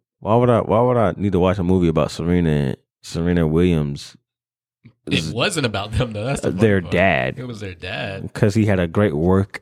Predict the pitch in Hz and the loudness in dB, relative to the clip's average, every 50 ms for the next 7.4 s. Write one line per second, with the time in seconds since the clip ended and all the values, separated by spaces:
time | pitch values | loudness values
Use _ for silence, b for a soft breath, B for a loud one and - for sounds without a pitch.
0 | _ - 71 67 67 - - - - - - - - 76 73 76 76 80 107 135 | _ -8 -8 -8 -8 -10 -12 -12 -12 -12 -12 -10 -6 -4 -4 -4 -2 0 2 2
1 | 156 160 160 156 135 110 - - 139 170 - 143 131 135 135 - 107 98 104 107 | 2 2 2 2 2 0 0 0 -2 0 0 2 0 2 2 2 2 2 2 4
2 | 95 95 87 87 92 73 65 82 85 80 76 69 78 80 80 80 78 76 73 76 | 4 4 4 4 2 0 2 0 0 -2 -2 -2 -2 -2 0 2 0 0 -2 -2
3 | 76 - 98 78 82 82 - - - 101 95 - - 90 85 - - 76 73 80 | -4 -4 -4 -4 -4 -4 -4 -2 0 0 0 0 0 -4 -2 0 0 0 2 2
4 | 76 69 64 52 50 - _ _ b b b b b b b b b b b _ | 2 2 2 2 0 -4 _ _ b b b b b b b b b b b _
5 | _ - - - 139 131 107 98 _ _ - - - 127 131 - - - 180 233 | _ -12 -10 -10 -8 -10 -12 -12 _ _ -16 -12 -10 -10 -10 -10 -10 -10 -10 -10
6 | - - 123 127 127 160 202 196 165 - - - - _ - _ - - - 87 | -8 -6 -6 -6 -6 -6 -8 -8 -10 -12 -14 -16 -18 _ -20 _ -14 -4 -2 0
7 | 78 73 76 107 135 - - | 0 2 0 0 -2 -2 -6